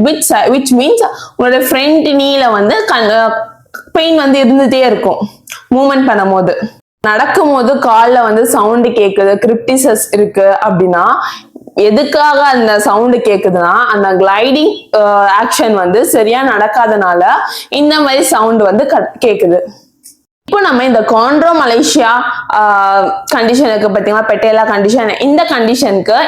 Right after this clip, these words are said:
என்ன மாதிரி சிம்டம்ஸ்லாம் இருக்கும் பாத்தீங்கன்னா, ஃபர்ஸ்ட் சிம்டம், இது வந்து ஒரு பிரைமரி சிம்டம் கூட சொல்லலாம், உங்களுடைய anterior side, anterior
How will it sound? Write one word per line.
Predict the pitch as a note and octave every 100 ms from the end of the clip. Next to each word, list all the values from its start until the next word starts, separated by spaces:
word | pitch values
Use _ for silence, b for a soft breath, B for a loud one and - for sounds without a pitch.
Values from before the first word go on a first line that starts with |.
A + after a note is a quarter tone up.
| -
என்ன | B3+ D#4
மாதிரி | E4+ E4+ F4+
சிம்டம்ஸ்லாம் | D#4 B3+ B3+ C4 C4 C4 A#3+
இருக்கும் | G3+ G#3 G3
பாத்தீங்கன்னா, | F#3 F3+ F#3 - B B B -
ஃபர்ஸ்ட் | D4 F4+ - -
சிம்டம், | C4 C4 A3+ G3+
இது | A3+
வந்து | B3 D4+
ஒரு | A#3+ A#3+ A3+
பிரைமரி | A3+ A3 C4+ E4 E4+ F4+
சிம்டம் | C4 A#3+ A#3+
கூட | A3+ A#3
சொல்லலாம், | C#4 G#3 F3+ A3+ - B B
உங்களுடைய | B3 D#4+ F4+ D4 A3 G#3 C4 C4 A3 B3
anterior | D#4+ F4+ E4+ E4+ -
side, | C4+ A3+ A3+ A3 B3
anterior | D4+ D#4+ E4 D#4 D4+